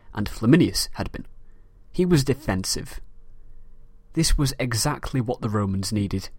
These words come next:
to counter Hannibal. Hannibal had been able to pick off Roman legions as he wished. He could set a trap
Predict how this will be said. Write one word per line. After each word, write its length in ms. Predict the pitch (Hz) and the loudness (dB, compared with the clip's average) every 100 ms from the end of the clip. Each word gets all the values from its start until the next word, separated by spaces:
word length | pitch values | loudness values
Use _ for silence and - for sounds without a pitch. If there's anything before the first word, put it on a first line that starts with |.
| - - | -18 -12
to 100 | 135 | -6
counter 400 | - 107 104 98 | -4 -2 -2 -4
Hannibal. 420 | - 104 - - - - - - - - - - - - | 0 -2 -2 -10 -14 -18 -18 -20 -20 -20 -20 -20 -20 0
Hannibal 360 | 165 165 160 156 - | 4 6 4 0 -4
had 160 | - 135 | -6 0
been 140 | 135 | 2
able 340 | 107 127 127 127 | 2 2 2 0
to 160 | - - - | -4 4 8
pick 260 | 151 - | 8 6
off 220 | 135 - | 0 0
Roman 340 | 113 113 113 107 | 2 4 4 0
legions 600 | 107 107 107 104 98 - - - - | 0 -2 -2 -2 -2 -4 -8 -16 -6
as 160 | 117 110 | -4 -2
he 80 | 98 | -4
wished. 560 | 90 90 - - - - - - - - - - | -6 -10 -8 -10 -12 -18 -20 -20 -16 -14 -14 -8
He 160 | - | -2
could 280 | 135 120 107 | 0 0 0
set 220 | - 175 | 2 4
a 60 | 143 | 4
trap 460 | - 107 101 - | 2 2 0 4